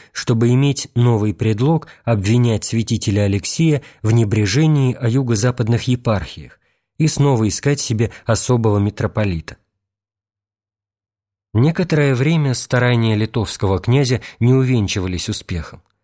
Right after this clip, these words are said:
Патриарх Филофей, занявший вторично кафедру после Каллиста,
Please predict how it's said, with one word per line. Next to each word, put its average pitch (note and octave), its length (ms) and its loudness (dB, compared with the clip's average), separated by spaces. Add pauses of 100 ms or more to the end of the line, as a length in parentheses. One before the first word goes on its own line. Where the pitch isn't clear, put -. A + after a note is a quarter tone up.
(640)
Патриарх A2+ 460 0
Филофей, B2 640 -2 (180)
занявший A2+ 500 0
вторично A2 640 -2
кафедру G#2+ 500 -2
после G#2+ 320 -2
Каллиста, G#2 600 -4